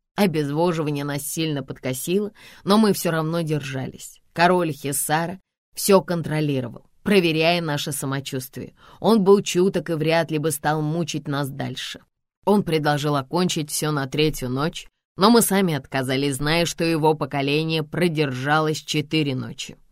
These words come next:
Мы были юны, но уже гордецы, уверенные, что можем не хуже, а то и лучше. И тогда пришла ты, чтобы нам все испортить.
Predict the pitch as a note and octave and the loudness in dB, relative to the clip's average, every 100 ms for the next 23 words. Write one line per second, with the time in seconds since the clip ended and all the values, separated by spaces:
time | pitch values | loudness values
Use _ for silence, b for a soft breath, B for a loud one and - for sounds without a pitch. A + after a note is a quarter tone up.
0 | _ _ G#3 A#3+ A3+ E3 D3+ C#3+ C3+ E3+ | _ _ 4 6 6 4 0 0 -2 -4
1 | A#3 G3 - _ _ - G#3 G3 D#3+ C#3+ | -4 -6 -12 _ _ 0 4 4 2 2
2 | D#3+ D#3 C#3+ B2 D3 D3+ - C3+ - - | 0 2 -2 -2 -4 -4 -6 -6 -10 -2
3 | G#3 B3 F3+ E3+ E3 D#3 D3 D3 D3+ D3+ | 6 6 6 2 2 0 0 -2 -2 -2
4 | D#3+ D3+ C#3 C3 - F#3 D#3 B2+ C3 D3 | -2 -2 -4 -6 -2 0 0 -2 0 0
5 | C3+ C#3 D#3 - - - b b b b | 0 0 -4 -6 -14 -16 b b b b
6 | b F#3+ F#3 E3 E3+ - C#3+ C3 B2+ B2+ | b -2 0 -2 -4 -4 -4 -4 -4 -6
7 | - D#3+ F3 - C#3 C#3+ C#3 C#3+ - B2+ | -4 -4 -4 -4 -4 -4 -4 -4 -4 -4
8 | C3 - - - - - | -6 -10 -16 -16 -20 -18